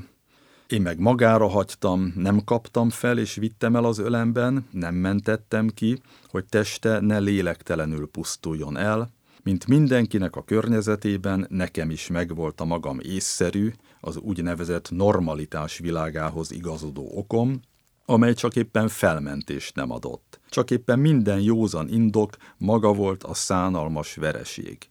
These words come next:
Mert maga tehetetlenül, a leépülés végső szakaszában, az eszméletlenségig elbódítva is tisztábban látta, hogy teremtője nem fog segítkezni nagy bajában, hogyha még élő testét itt hagyta is a húgyszakban mumifikálódni,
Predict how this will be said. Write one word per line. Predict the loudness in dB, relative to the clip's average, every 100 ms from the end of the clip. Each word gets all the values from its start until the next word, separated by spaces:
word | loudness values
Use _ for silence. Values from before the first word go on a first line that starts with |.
| _
Mert | -10 -8 -2
maga | 0 2 0
tehetetlenül, | 0 -2 0 -2 -2 -2 0 0 -4 -10 -20 -20
a | -6
leépülés | 0 2 2 -2 -6 -6 -6 -6
végső | -2 -2 -4 -10 -8
szakaszában, | -4 -4 -2 -6 -4 -4 -4 -4 -4 -8 _ _ -12
az | -8 -4
eszméletlenségig | -4 -2 -2 -2 -4 -4 -6 -6 -8 -8 -6
elbódítva | -2 -2 -4 -6 -6 -6 -4
is | -4 -4 -6
tisztábban | -6 -6 -2 -2 -2 -2 -2 0
látta, | -2 -4 -4 -6 -6 -20 -20 -10
hogy | -10 -2
teremtője | 2 2 0 -4 -4 -4 -4
nem | 0 0
fog | 0 -4
segítkezni | -2 -2 2 0 0 -2 -2 -2 0
nagy | 0 0 -2
bajában, | -2 0 0 -2 -4 -4 -4 -6
hogyha | 0 0 2
még | 0 0 0
élő | 2 2 2
testét | 0 -2 -2 -2 -4 -2
itt | -6 -6
hagyta | -4 -4 -2 -2
is | -2 -2
a | -4
húgyszakban | -2 -4 -2 -2 -2 -4 -4
mumifikálódni, | 2 4 4 2 -4 0 0 2 0 -2 -2 -4